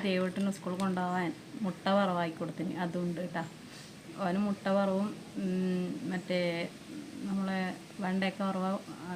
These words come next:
കൊടുത്ത് രാവിലെ അച്ചാറും. അപ്പം ഞാൻ <laughs> ഇത് കഴിക്കട്ടെ കേട്ടോ.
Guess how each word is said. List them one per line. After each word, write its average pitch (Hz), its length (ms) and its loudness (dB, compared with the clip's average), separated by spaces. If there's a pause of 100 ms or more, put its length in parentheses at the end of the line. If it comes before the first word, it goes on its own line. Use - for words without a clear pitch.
കൊടുത്ത് 180 320 0
രാവിലെ 165 280 0
അച്ചാറും. 185 420 -4 (1160)
അപ്പം 208 140 0 (100)
ഞാൻ 202 140 6 (480)
<laughs> 190 440 4 (140)
ഇത് 190 180 0
കഴിക്കട്ടെ 185 420 -2
കേട്ടോ. 185 220 -4